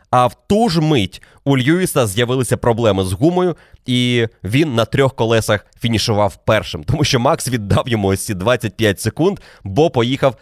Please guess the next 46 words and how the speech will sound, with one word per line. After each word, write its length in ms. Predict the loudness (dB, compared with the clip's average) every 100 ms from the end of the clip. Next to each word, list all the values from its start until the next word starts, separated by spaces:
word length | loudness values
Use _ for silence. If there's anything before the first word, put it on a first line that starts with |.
| _
за 200 | -2 0
найшвидшим 540 | 0 -2 -4 -4 -4 -2
колом. 260 | -2 0
Якби 180 | -2 -2
він 100 | -2
цього 180 | 0 0
не 80 | 2
зробив, 300 | 0 -2 -4
він 180 | -4 0
би 100 | 0
виграв 460 | 2 2 2 -2 -6 _
Гран-прі 640 | -4 0 0 -2 -4 -4 -6 _ -6
Великої 500 | -2 -2 0 -2 0
Британії. 640 | -2 -2 -2 -4 -12 -18 _ _ _
Він 120 | -4 0
потім 260 | 0 2
виграв 240 | 2 0 0
Гран-прі 280 | 0 0
сімдесятиріччя 600 | -2 -2 -2 -2 -2 -4
Формули 340 | 0 0 2 0
один 160 | 2
на 80 | 0
трасі 180 | 0 -2 -4
Сільверстоун, 520 | -2 -2 0 0 -2 -8 -8 -2
але 220 | 0 0
це 120 | -2
вже 140 | 0
була 240 | 0 2 0
інша 380 | 0 -4 -4 -6
історія. 580 | -6 -2 -2 -2 -6 -12 _ _ -4
Тут, 180 | -4
щоправда, 600 | -2 0 0 2 4 4
мабуть, 300 | 4 2 0
не 140 | 0 0
було 320 | 2 0 2
ознак 440 | 0 0 0 -2 0
того, 240 | 0 0
що 160 | 0 -2
з 80 |
гумою 400 | 0 0 2 0
будуть 260 | 0 -4 -2
проблеми, 540 | -4 -2 -2 0 -2
і 400 | -2 -4 -2 0
Red 200 | 2 0
Bull, 200 | 0 -2 0
оцінивши 880 | -2 0 0 -2 -4 -4 -4 -4